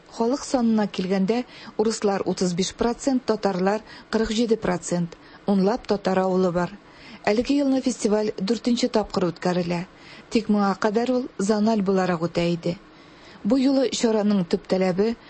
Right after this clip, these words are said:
үзешчән артистларның яшьләре, унбиштән алып утыз биш яшькә кадәр. Оештыручылары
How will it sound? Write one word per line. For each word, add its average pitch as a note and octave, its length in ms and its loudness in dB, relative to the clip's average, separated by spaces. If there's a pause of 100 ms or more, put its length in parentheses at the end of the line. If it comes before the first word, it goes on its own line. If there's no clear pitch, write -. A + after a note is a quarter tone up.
(240)
үзешчән A#3+ 600 0
артистларның G3 840 0
яшьләре, G3+ 580 0 (380)
унбиштән G3+ 520 2
алып A#3 320 0
утыз G#3+ 300 -2
биш G#3 220 -2
яшькә F3+ 280 -2
кадәр. F3 360 -2 (760)
Оештыручылары G#3 880 0